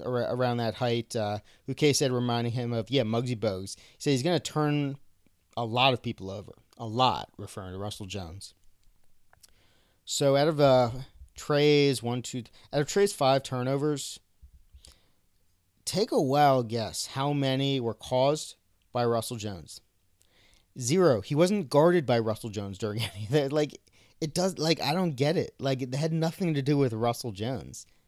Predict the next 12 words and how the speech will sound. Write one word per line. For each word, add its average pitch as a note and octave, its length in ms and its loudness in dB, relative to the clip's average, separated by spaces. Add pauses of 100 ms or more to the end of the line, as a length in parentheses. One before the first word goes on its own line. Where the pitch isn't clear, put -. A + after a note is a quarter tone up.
(480)
But D#3 180 2
also, D#3 560 4 (1200)
it E3 160 -2
didn't A3 220 0
have G3+ 220 2
a F#3 40 0
lot F#3 280 2
to D3+ 80 -6
do D#3+ 180 2
with C#3 180 -4
Trey C#3 440 2
either. A#2 400 -4